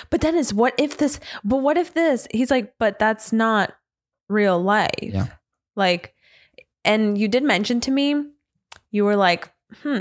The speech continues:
Speaker 1: I wonder if you have O C D," because O C D people tend to have a very imaginative light, um,
Speaker 2: Mm-hmm.
Speaker 1: Imagine it, like, imagination.
Speaker 2: Yeah.
Speaker 1: My imagination is crazy. Like, I tell Dennis that in the, in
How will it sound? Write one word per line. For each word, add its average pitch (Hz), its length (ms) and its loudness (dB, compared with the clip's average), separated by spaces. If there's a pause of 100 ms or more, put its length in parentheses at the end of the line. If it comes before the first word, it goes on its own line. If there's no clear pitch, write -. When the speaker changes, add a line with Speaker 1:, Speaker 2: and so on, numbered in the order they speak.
Speaker 1:
I 185 80 -2
wonder 240 180 0
if 370 160 -2
you 214 80 2
have 196 240 -2
O 170 100 0
C 175 220 -2
D," 160 180 -2
because 202 400 -4
O 180 80 0
C 202 140 -4
D 190 120 0
people 220 320 -2
tend 185 220 -4
to 185 60 0
have 185 100 0
a 185 40 -2
very 160 260 0
imaginative 165 800 -2
light, 156 640 -4 (140)
um, 175 100 0
Speaker 2:
Mm-hmm. 156 400 0 (680)
Speaker 1:
Imagine 196 440 2
it, 233 280 -2
like, 180 260 -2
imagination. 180 680 -2
Speaker 2:
Yeah. 147 180 2 (420)
Speaker 1:
My 233 180 0
imagination 226 720 0
is 175 120 -2
crazy. 156 680 -2
Like, 175 200 0
I 214 120 2
tell 262 260 -2
Dennis 190 420 -2
that 170 260 0 (320)
in 220 140 0
the, 202 140 2 (260)
in 208 80 -2